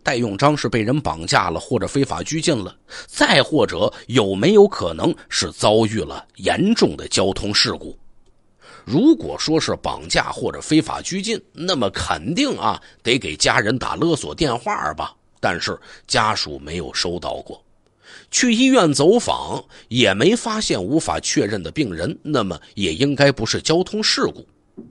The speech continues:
而在重新排查戴用章物品的时候，警方了解到戴用章还有一辆送货的面包车，这辆车之前一直没查过。警方在戴用章面包车里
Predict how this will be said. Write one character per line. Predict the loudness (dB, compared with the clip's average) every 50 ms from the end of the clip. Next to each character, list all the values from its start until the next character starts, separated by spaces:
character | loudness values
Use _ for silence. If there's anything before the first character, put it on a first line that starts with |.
| _ _ _ -20 -20 -14 0
而 | 4 4 6 6
在 | 6 4 2 0
重 | -2 -4 -4 -2 0 2 4 4
新 | 4 4 4 2 2 0
排 | -2 -2 0 2 2
查 | 2 2 2 2 2
戴 | 2 2 0
用 | 0 0 -4 -6 -6
章 | -4 -4 -4 -2
物 | -4 -4 -6
品 | -6 -8 -10 -12 -10 -10
的 | -12 -10
时 | -10 -8
候， | -10 -10 -10 -14 -16 _ -20 -20 -20 -20 -6 -2
警 | -2 0 0 -2 -2
方 | -2 0 2 2 2
了 | 2 2 2 2 0
解 | 0 -2 -6 -8
到 | -8 -10 -10 -10 -12 -18 -18 -6
戴 | -2 0 0 0
用 | 0 0 -2 -2 -2 -2 -2
章 | 0 0 0 0 -2 -4 -6 -12 -20 -20 -16
还 | -10 -4 -2 -2 0
有 | -2 -2 -4 -6
一 | -6 -4
辆 | -4 -4 -6 -8 -12 -10
送 | -6 0 2 2 2 2 2 -2 -4
货 | -6 -4 -4 -4 -4
的 | -4 -6
面 | -6 -6 -6 -6 -4 -2
包 | 0 0 0
车， | 2 2 2 2 2 0 -4 -8 0
这 | 2 2
辆 | 2 2 0 -2 -4
车 | -4 -2 0 0 0 0 -2 _ _ _ _
之 | -4 -2 0 0
前 | 0 0 -2 -2 -2
一 | -4 -4
直 | -6 -8 -8
没 | -8 -6 -6
查 | -6 -6 -6 -4 -2 -2
过。 | -4 -4 -6 -10 _ _ _ _ _ _ _ -20 -20 -20 -20 _
警 | -4 -2 -2 0 -2 -2
方 | 0 0 0 2
在 | 2 0 0
戴 | 2 2 2 2
用 | 0 0 -2 -2
章 | -2 -2 -2
面 | -2 -2 -2 0
包 | 2 2 2 2
车 | 4 6 6 6
里 | 6 4 2 2 0 0 -2